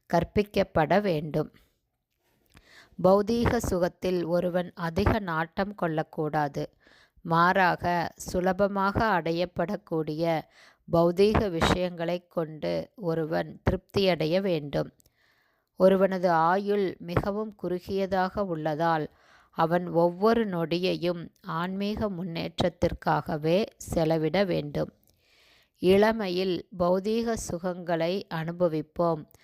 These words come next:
முதுமையில் கிருஷ்ண பக்தியில் ஈடுபடலாம் என்று ஒருவன் தவறாக நினைக்கலாம். இத்தகைய பௌதீகமான சிந்தனையால்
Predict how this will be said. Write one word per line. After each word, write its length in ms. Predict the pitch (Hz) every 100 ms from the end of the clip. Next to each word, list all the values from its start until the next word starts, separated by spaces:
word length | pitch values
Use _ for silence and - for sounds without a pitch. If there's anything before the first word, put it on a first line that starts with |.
| - _ _
முதுமையில் 800 | 170 180 214 214 180 170 185 - -
கிருஷ்ண 420 | - 185 - 214
பக்தியில் 600 | 202 175 - - 165 190 214
ஈடுபடலாம் 920 | 160 175 180 196 165 156 160 170 175
என்று 600 | 160 151 147 170 175 - _ - - _
ஒருவன் 500 | 170 160 175 170 143
தவறாக 580 | 165 165 175 175 -
நினைக்கலாம். 720 | 196 185 156 147 160 151 151 - _ _ _ _ _
இத்தகைய 880 | - - - 202 - 165 175 185 - - 175
பௌதீகமான 1000 | 175 180 185 202 214 214 202 185 190 214
சிந்தனையால் 1000 | - 175 170 175 165 160 160 175 160